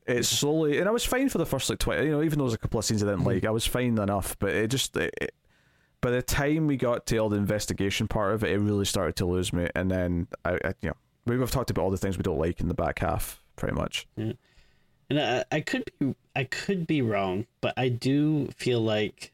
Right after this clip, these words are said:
Speaker 2: we might be a, a bit on the contrarian, 'cause I, I think people liked it. Like, I mean, not like I read a ton of reviews, but just, like, from, like, you know, people I follow on Twitter and
Speaker 1: Mm.
Speaker 2: stuff, it seemed like, you know, people are excited about it and happy with it when it came out.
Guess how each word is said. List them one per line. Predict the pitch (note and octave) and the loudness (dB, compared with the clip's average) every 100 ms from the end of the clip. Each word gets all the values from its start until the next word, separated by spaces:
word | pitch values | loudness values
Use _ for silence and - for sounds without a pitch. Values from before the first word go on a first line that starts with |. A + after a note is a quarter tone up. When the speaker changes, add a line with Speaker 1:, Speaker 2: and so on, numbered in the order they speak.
| _ _ _ _ _ _ _ _ _ _ _ _ _ _ | _ _ _ _ _ _ _ _ _ _ _ _ _ _
Speaker 2:
we | A#2 A#2 | -2 0
might | A2 A2 G#2+ - | 2 0 0 0
be | A#2 A#2 A#2 A2+ G#2 | 0 2 2 2 2
a, | G2+ - | 0 0
a | A#2+ | 0
bit | B2 A#2 | 0 0
on | |
the | A2+ | 0
contrarian, | A2+ A2 G#2+ - A2+ B2 B2+ B2 B2+ | -2 -2 -2 -2 0 0 2 0 0
'cause | A#2+ | 0
I, | A#2+ - | 0 0
I | |
think | B2+ G#3+ A4+ | -2 -4 0
people | D#4+ F4+ G2+ | 0 2 2
liked | A#2 G#2+ G#2+ | 2 0 -2
it. | E2 | -2
Like, | G2+ | -2
I | A#2 | 0
mean, | A2 G2+ - - _ _ _ - D#3 | -2 -2 -8 -20 _ _ _ -8 -2
not | E3 D#3+ | 0 0
like | D3 | 0
I | C3 | 0
read | C3+ | 0
a | B2 | 0
ton | - B2+ | 0 0
of | C3 | 2
reviews, | C3+ C3+ C#3 C3 | 2 2 0 0
but | C#3+ | -2
just, | A3 G#3+ | -2 -2
like, | D#3 | -4
from, | - B2 | 0 0
like, | A#2+ | 2
you | A#2+ | 0
know, | |
people | G#2+ A2+ | 0 0
I | A2 | 0
follow | G#2+ F#2+ | 0 -2
on | G#2 | 0
Twitter | G#2 B2+ - | 0 0 2
and | A2 | 0
Speaker 1:
Mm. | |
Speaker 2:
stuff, | G2+ G2 | -2 -2
it | G2+ | -2
seemed | - B2 | 0 0
like, | G#2+ G#2 - - _ _ _ | 0 -2 -8 -20 _ _ _
you | - C#3 | -4 0
know, | |
people | C3 A#2+ A2+ | 0 2 2
are | G#2+ G#2+ G#2 | 2 0 0
excited | - A#2 A#2+ A2+ | 0 0 0 0
about | G#2 G#2 G#2+ | 0 0 0
it | G#2+ | 0
and | G2 | 0
happy | G#2 G2+ G2+ | -2 -2 -2
with | F#2+ G#2+ | 0 0
it | |
when | F#2+ G2+ | -2 -2
it | F#2+ | -2
came | G#2 F#2 | -2 -2
out. | F2+ E2 | -2 -4